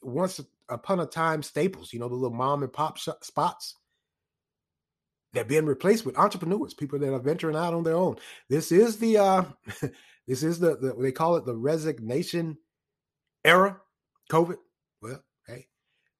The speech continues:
uh, in many ways, covid was, was bad, but I think in this aspect, because people are realizing, "Hey, I don't wanna work on, uh, someone's clock and then just be canceled just like that. It's time for me to get out and get my own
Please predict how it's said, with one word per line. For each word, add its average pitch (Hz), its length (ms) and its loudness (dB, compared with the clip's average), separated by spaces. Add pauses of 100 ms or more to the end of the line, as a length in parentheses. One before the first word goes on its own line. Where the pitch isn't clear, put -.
(120)
uh, 135 280 -2 (800)
in 147 100 0
many 254 180 4
ways, 392 280 -2
covid 240 320 -2 (260)
was, 123 300 -12 (120)
was 113 140 -16
bad, 143 400 -6
but 123 120 -8
I 123 100 -6
think 269 240 -4
in 139 80 -10
this 226 180 -8
aspect, 143 480 -6
because 131 220 -10
people 202 240 -2
are 143 100 2
realizing, 123 640 0 (380)
"Hey, 165 180 -4
I 156 60 0
don't 190 160 0
wanna 175 160 -2
work 156 220 -2
on, 143 300 -2
uh, 120 140 -4
someone's 147 360 -6
clock 143 420 -6
and 101 200 -14
then 127 240 -6
just 117 300 -10
be 123 120 -6
canceled 113 480 -8
just 113 220 -10
like 101 220 -10
that. 85 140 -12
It's 80 100 -16
time 123 180 -2
for 117 60 -6
me 123 80 0
to 104 80 -6
get 117 140 -2
out 110 160 -2
and 104 100 -12
get 107 140 -8
my 104 140 -8
own 107 340 -6